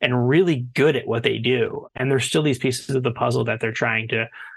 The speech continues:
to put together. And every time there's new video that comes out, that's really something they just really grab onto. And, um, there's just all of these little finds that you would sort of never imagine in terms of how you're a-, able to identify someone. And, you know, obviously facial recognition has played a big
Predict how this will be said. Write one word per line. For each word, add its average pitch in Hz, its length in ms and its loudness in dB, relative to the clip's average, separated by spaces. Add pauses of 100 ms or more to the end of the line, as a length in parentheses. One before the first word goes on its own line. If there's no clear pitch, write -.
(180)
to 127 80 2
put 123 180 0
together. 123 380 0
And 110 100 -2
every 123 160 2
time 127 240 -2
there's 110 220 -2
new 120 180 0
video 120 380 0
that 117 140 -4
comes 117 260 -4
out, 113 180 -4
that's 117 240 -8
really 123 220 -2
something 117 500 -6
they 113 80 -2
just 113 220 -6
really 110 280 -4 (600)
grab 117 320 2
onto. 113 540 0
And, 113 240 -8
um, 113 220 -2
there's 117 200 -4
just - 200 -4
all 120 220 2
of 117 80 -2
these 117 220 -2
little 113 180 -2
finds 120 560 -2
that 113 240 -2 (600)
you 143 120 2
would 127 200 2
sort 147 140 2
of 139 80 4
never 151 240 2
imagine 147 480 2
in 156 160 0
terms 131 300 0
of 120 260 2 (160)
how 123 280 0
you're 120 200 0
a-, 120 260 0
able 120 220 0
to 123 160 0
identify 120 500 0
someone. 151 460 -2
And, 123 160 -2
you 123 120 -2
know, 110 140 -4
obviously 120 380 -2
facial 123 320 -2
recognition 117 480 -4
has 131 160 -4
played 120 180 -2
a 127 40 -2
big 123 320 -2